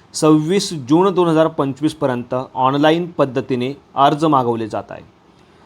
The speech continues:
मित्रांनो, तब्बल चारशे सदोतीस पदांची ही पर्मनंट भरती केली जाणार आहे, ज्यासाठी पगार तुम्ही बघू शकता, जबरदस्त असा पगार सातव्या वेतन आयोगानुसार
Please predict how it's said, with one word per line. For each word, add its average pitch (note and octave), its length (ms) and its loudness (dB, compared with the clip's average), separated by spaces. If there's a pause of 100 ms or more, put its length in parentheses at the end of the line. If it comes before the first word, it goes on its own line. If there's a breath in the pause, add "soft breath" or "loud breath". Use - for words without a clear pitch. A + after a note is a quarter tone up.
(180)
मित्रांनो, D#3 340 2 (100)
तब्बल D3+ 320 0
चारशे D3+ 420 0
सदोतीस D#3 640 0
पदांची D#3 520 0
ही D#3 160 -4 (220)
पर्मनंट D#3 420 2
भरती D#3 340 0
केली C3+ 280 0
जाणार C3+ 260 -2
आहे, C#3+ 140 -2 (360 soft breath)
ज्यासाठी D3 420 0 (100)
पगार D3 300 4
तुम्ही E3 220 -2
बघू D3 180 -2
शकता, D3 340 -4
जबरदस्त D#3+ 640 -2
असा D3+ 200 0
पगार B2+ 460 0
सातव्या D#3+ 560 0
वेतन C#3+ 380 -2
आयोगानुसार D#3 460 0